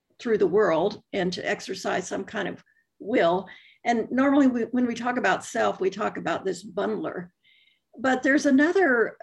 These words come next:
part of self in this tripartite structure, um, that we can know very well, but generally don't. And that's the part that I've spent my life working with, and that is stories. The stories we have about who we are.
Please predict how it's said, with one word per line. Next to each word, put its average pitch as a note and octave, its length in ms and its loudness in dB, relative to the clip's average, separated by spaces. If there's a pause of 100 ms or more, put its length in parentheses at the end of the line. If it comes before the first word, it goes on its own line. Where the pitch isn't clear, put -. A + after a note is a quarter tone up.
(120)
part C4 240 -2
of B3 140 -4
self E3 540 -2
in G3+ 100 -4
this G3+ 180 -6
tripartite G3 840 -4
structure, - 640 -6 (160)
um, F3 380 -2 (600)
that C4+ 180 4
we D4 180 6
can G4 600 2
know F#3+ 240 6
very A#3+ 340 2
well, G3+ 500 2
but G#3+ 140 -2
generally A3+ 500 -2
don't. F#3 420 -4 (140)
And - 140 -4
that's A#3 240 0
the - 100 -10
part G#3+ 320 0
that F#3 100 0
I've - 120 0
spent - 260 -4
my F#3+ 120 -4
life E3+ 260 0
working D#3 300 -6
with, D3+ 320 -4
and G#3 140 0
that B3+ 180 4
is A3 200 0
stories. A#3 640 -2 (480)
The C#4 80 -4
stories F#4+ 480 6
we A#3+ 140 2
have G#3 240 4
about G#3+ 280 0
who C4+ 140 2
we D4+ 180 6
are. D#4 380 0